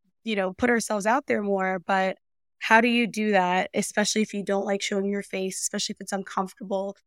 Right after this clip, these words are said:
How do you help people kind of get there? And how did you come up with the idea for it?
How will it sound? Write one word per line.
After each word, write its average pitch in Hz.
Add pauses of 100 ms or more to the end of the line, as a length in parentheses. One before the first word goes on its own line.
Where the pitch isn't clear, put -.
(120)
How 214
do 247
you 269
help 214
people 196
kind 190
of 185
get 196
there? 190
And 190
how 196
did 190
you 202
come 196
up 185
with 185
the 185
idea 175
for -
it? -